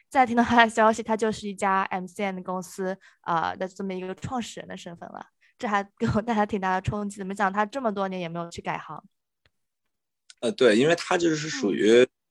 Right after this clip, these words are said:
Speaker 2: 单纯的，就是她真的起步早，然后在，就像你上学的时候，
Speaker 1: 嗯。
Speaker 2: 就很多人对她留的一个第一的印象，然后她可能一直，呃，赶上很多的第一波的那个红利期吧，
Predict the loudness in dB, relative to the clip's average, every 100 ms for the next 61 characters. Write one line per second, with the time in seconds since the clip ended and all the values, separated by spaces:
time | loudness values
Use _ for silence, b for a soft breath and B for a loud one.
0 | _ _ _ _ _ _ 4 4 4 4
1 | 4 2 -2 -8 -6 -2 2 4 4 4
2 | 0 -6 -6 -6 -10 _ _ -6 -2 4
3 | 6 8 6 2 0 2 2 0 -2 -2
4 | -4 _ 2 2 0 0 -2 -4 0 2
5 | 4 6 6 4 2 0 -2 0 0 0
6 | -2 _ 2 6 8 8 6 4 -2 -2
7 | 0 2 2 0 -2 -2 -8 -4 -2 -2
8 | -6 B B B B B 6 8 8 4
9 | 0 -4 0 0 4 2 2 0 -2 2
10 | 6 8 6 2 -4 -12 _ -6 0 0
11 | 2 2 2 -2 _ _ _ -4 0 2
12 | 2 0 -2 2 4 4 2 0 0 -2